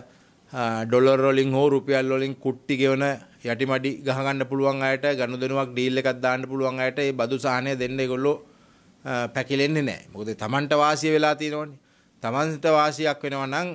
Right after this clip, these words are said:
රටේ වාසිය රටේ ජනතාව ගැන නෙමෙයි බලන්නේ, තමන්ගේ වාසිය වෙනුවෙන්, අ, ඔවුන්ට දීර්ඝ කාලීන බදු සහන ලබා දීමට මේ ආණ්ඩුව කටයුතු කරා කියන එක අපි දැක්කා.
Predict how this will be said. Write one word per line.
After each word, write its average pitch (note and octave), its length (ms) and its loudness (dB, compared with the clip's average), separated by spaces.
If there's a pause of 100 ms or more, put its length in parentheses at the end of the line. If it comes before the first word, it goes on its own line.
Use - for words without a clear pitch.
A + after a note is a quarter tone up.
(120)
රටේ B2+ 380 -2
වාසිය D3 460 0
රටේ D3 280 -2
ජනතාව C#3 420 -2
ගැන C3+ 140 -2
නෙමෙයි C3+ 180 -4
බලන්නේ, C3 420 -2
තමන්ගේ C3 380 -2
වාසිය B2+ 340 0
වෙනුවෙන්, C3 300 -4 (540)
අ, A#2+ 360 0
ඔවුන්ට B2+ 400 0 (440)
දීර්ඝ C3+ 400 2
කාලීන C3 400 0
බදු C3 280 -2
සහන B2+ 360 -6
ලබා B2+ 300 2
දීමට B2 300 -4
මේ C3 120 0
ආණ්ඩුව A#2+ 260 -2
කටයුතු A#2+ 320 -4
කරා A#2 220 -2
කියන A#2 140 -4
එක A#2+ 80 -8
අපි B2 140 -4
දැක්කා. G#2 360 -8